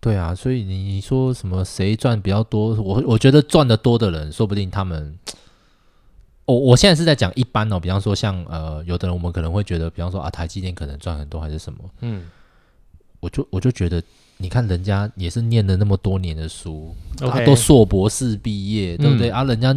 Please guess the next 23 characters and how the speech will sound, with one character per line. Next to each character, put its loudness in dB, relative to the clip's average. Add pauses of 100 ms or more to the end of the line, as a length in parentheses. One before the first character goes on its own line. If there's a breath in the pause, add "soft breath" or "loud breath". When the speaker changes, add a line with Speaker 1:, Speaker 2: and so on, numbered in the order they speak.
Speaker 1:
要 2
进 0
去 2
可 2
能 0
也 2
不 2
好 2
进， -2
然 0
后 2
进 -4
去 4
还 4
要 4
轮 4
班， 0
干 -2
嘛 -2
有 0
的 -2
没 -4
的。 -4